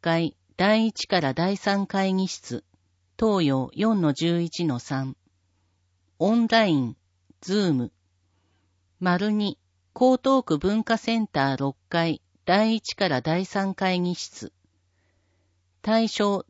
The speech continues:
定員。区内在住、在勤、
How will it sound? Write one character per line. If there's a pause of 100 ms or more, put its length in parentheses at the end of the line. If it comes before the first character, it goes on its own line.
定
員。 (640)
区
内
在
住、
在
勤、